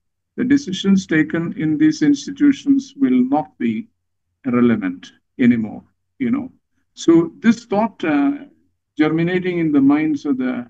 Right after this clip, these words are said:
Russians, Indians, and, uh, Chinese, um, brought the two, the three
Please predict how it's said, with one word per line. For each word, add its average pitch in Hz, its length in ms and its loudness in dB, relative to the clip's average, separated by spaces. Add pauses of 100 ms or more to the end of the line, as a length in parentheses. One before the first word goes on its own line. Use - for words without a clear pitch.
Russians, 277 800 2 (100)
Indians, - 680 0 (100)
and, 127 380 -2
uh, 64 160 -8
Chinese, - 760 -4 (640)
um, 127 640 0 (760)
brought 160 380 -2 (160)
the 139 140 -2
two, 151 480 2 (160)
the 143 100 0
three 160 260 2